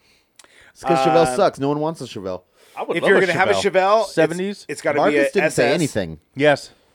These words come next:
Speaker 2: It's gotta
Speaker 3: Super
Speaker 2: be the
Speaker 3: Sport?
Speaker 2: S S. Yep. And it's gotta be, uh, you know, so it was the Malibu.
Speaker 1: Oh.
Speaker 2: We started at the Malibu. Then we went to Chevelle,
Speaker 3: Mm-hmm.
Speaker 2: S S.
Speaker 1: Wait.
Speaker 2: Then that's when it got serious.
Speaker 1: No, you didn't pick those, did you?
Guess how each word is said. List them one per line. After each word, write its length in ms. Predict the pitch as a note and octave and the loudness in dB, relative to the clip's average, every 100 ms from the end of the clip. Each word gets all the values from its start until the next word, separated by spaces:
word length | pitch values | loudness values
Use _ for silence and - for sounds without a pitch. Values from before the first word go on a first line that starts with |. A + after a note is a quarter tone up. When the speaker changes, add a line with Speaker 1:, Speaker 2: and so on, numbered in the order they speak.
| _ | _
Speaker 2:
It's 180 | A2 B2 | -14 -8
gotta 80 | C3 | -6
Speaker 3:
Super 60 | |
Speaker 2:
be 40 | C#3+ | -2
the 80 | D#3+ | 0
Speaker 3:
Sport? 140 | F3 | 0
Speaker 2:
S 160 | D#3 D#3+ | 0 -2
S. 220 | D3 - | -4 -2
Yep. 280 | C3 D3 _ _ _ - | -4 -4 _ _ _ -8
And 200 | C#3+ C3+ | -6 -6
it's 140 | B2+ | -8
gotta 220 | - C#3 C3+ | -6 -6 -4
be, 220 | C3+ C3+ | -4 -2
uh, 280 | B2 A#2+ A#2 | -2 -4 -6
you 120 | C#3 | -6
know, 120 | C#3 | -6
so 220 | B2+ D#3 C#3+ | -4 -2 -2
it 100 | D3+ | -2
was 180 | D3+ C#3+ | -4 -6
the 100 | C3 | -4
Malibu. 640 | B2+ F3 D3 G#2 A2 C3+ _ _ _ _ | -2 0 -2 -4 -8 -10 _ _ _ _
Speaker 1:
Oh. 140 | A#2 A#2+ | 2 2
Speaker 2:
We 60 | |
started 220 | A2+ D3 | 2 0
at 60 | F3 | 0
the 80 | F#3+ | -2
Malibu. 520 | D#3 C#3 C3 D3+ D#3+ _ _ _ _ _ _ | -2 -2 -2 -4 -4 _ _ _ _ _ _
Then 160 | A2+ C3 | -12 -10
we 140 | C#3+ | -10
went 200 | C#3+ C#3+ | -10 -12
to 60 | C#3+ | -10
Chevelle, 540 | - E3 B2+ B2+ D#3 _ | -8 -4 -4 -4 -8 _
Speaker 3:
Mm-hmm. 220 | A#2 B2+ D#3 | -20 -20 -12
Speaker 2:
S 200 | A#2+ D3+ | -10 -6
S. 360 | C#3 D3 - _ _ _ _ _ _ | -8 -8 -18 _ _ _ _ _ _
Speaker 1:
Wait. 280 | E3+ D#3+ - _ | 0 0 -4 _
Speaker 2:
Then 180 | C#3+ E3 | -4 0
that's 200 | E3+ C#3 | -2 -2
when 100 | D3+ | -4
it 40 | |
got 120 | C3 A2 | -4 -6
serious. 460 | - C3+ E2 - | -6 -6 -6 -8
Speaker 1:
No, 120 | D3+ | -4
you 140 | F3 A3+ | -2 -4
didn't 160 | A#3 | -4
pick 220 | - A#2+ - | -4 -4 -2
those, 200 | G#2 G#2+ | -4 -2
did 160 | A#2 | -6
you? 220 | D3 A#3 | -4 -6